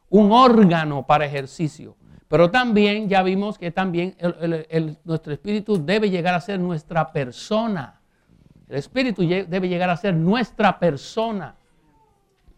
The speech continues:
Por lo tanto, necesitamos ejercitar nuestro espíritu. Aquellos que continuamente ejercitan su espíritu por medio del orar en todo lugar. En todo lugar.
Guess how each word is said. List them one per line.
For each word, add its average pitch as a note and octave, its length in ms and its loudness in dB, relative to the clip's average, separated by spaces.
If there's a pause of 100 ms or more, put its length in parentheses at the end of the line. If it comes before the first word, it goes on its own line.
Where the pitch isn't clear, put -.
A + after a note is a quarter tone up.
(1120)
Por B2+ 100 -4
lo B2 80 -2
tanto, E3+ 240 2
necesitamos C#3+ 600 -2
ejercitar C3+ 480 -2
nuestro B2 240 -18
espíritu. - 400 -20 (1800)
Aquellos E3+ 340 2
que E3 120 -2
continuamente F#3 760 0
ejercitan D#3 480 -6
su - 120 -14
espíritu E3 720 -8 (220)
por D3 160 -4
medio D#3+ 300 -2
del F#3+ 180 -4
orar F#3+ 440 -8 (180)
en E3 260 -2
todo C4+ 640 0
lugar. E3 800 2 (1120)
En A#3+ 280 -6
todo D4+ 440 2
lugar. E3+ 520 2